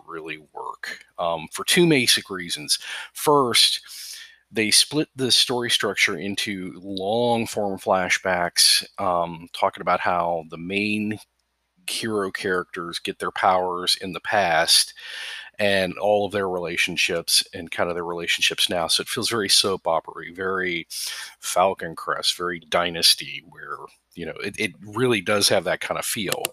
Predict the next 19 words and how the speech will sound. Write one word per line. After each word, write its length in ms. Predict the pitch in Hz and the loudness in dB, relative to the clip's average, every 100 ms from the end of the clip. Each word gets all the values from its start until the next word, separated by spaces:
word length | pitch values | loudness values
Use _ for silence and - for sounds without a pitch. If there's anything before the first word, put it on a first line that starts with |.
| - - - - - | -6 -8 -6 -6 -2
And 140 | 107 | 2
then 140 | 107 104 | 4 2
it, 200 | 95 117 | 0 0
in 120 | 110 | -2
the 100 | 107 | 2
present 400 | - 156 151 113 | 4 4 4 4
day, 320 | 113 110 104 | 6 6 4
when 360 | 101 104 98 95 | 0 -2 -2 -4
the 80 | |
kids 460 | - - 135 127 110 | -2 2 4 4 2
are 240 | - 98 - | 0 -2 -4
questioning 840 | - 110 101 - - 101 98 95 | -6 2 4 4 2 -2 -4 -6
the 240 | 87 87 - | -10 -6 0
so-called 520 | - 101 - 87 - | 0 0 -2 -2 -4
code 680 | - 143 123 110 104 92 - | -2 2 2 2 -2 -8 -10
of 260 | 95 92 87 | -8 -8 -8
the 80 | 90 | -6
main 340 | 101 117 117 | 0 2 2
heroes, 680 | 104 98 95 92 87 85 - | 0 -6 -6 -4 -6 -2 -2